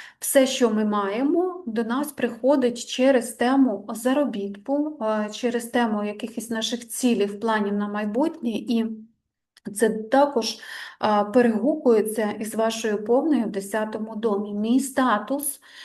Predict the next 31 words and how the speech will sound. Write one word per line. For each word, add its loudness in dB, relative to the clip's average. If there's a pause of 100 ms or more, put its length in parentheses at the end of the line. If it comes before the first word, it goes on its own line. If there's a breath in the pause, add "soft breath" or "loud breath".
(200 loud breath)
а, -2 (120)
моє 2
положення 2
в -8
соціумі -2
тут -6
також -2
може -6
давати -4
вам -6
якийсь -10
новий, -6 (340 loud breath)
а, -6
новий 0
цикл, -2
новий -2
розвиток. -6
Тому 0
порада 2
від -8
Таро, 2
е, -2
якби -6
не -2
боятися 0
якихось -6
перемін 0
в 0
своєму 2
житті, -4
циклів, -2